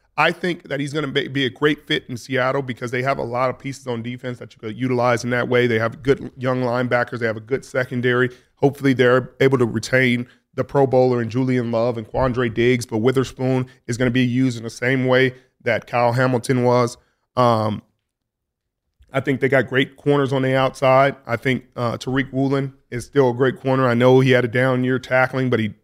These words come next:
did a great job in coverage. The things that he struggled with are correctable. Um, I think it's a great fit. Who their offensive coordinator and defensive coordinator is, is gonna make a huge difference.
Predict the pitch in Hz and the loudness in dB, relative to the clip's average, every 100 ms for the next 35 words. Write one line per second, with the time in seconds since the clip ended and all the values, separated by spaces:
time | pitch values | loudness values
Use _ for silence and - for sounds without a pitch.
0 | _ 123 127 104 123 123 127 127 123 - | _ -2 -2 -2 -6 -2 0 0 0 -4
1 | 131 131 127 - _ _ 123 - 139 120 | 0 0 0 -6 _ _ -4 0 0 2
2 | 127 120 - 135 135 123 127 117 - 123 | 0 0 0 2 2 2 0 -2 -6 -2
3 | 120 - 127 139 - _ _ _ _ 131 | 0 0 -2 -2 -4 _ _ _ _ 0
4 | 123 117 110 107 - _ - - - _ | 2 2 -2 -6 -12 _ -8 -8 -8 _
5 | _ _ _ _ _ _ _ _ _ _ | _ _ _ _ _ _ _ _ _ _
6 | _ - 143 160 147 117 147 - - 175 | _ -6 -4 -4 -6 -6 -4 -4 -4 -4
7 | 147 - _ _ 175 190 156 143 139 143 | -4 -6 _ _ -4 -2 0 0 2 0
8 | 139 117 104 - 156 131 120 117 117 139 | -2 -12 -12 -4 -2 0 -2 -4 -6 -6
9 | 156 117 - _ 120 113 113 113 110 113 | -6 -8 -16 _ -6 -6 -6 -6 -4 -4
10 | 113 - _ _ 135 117 131 120 - 131 | -6 -12 _ _ -4 0 0 0 -6 -4
11 | 127 120 127 120 - 117 - - | -4 -4 -8 -10 -6 -8 -8 -20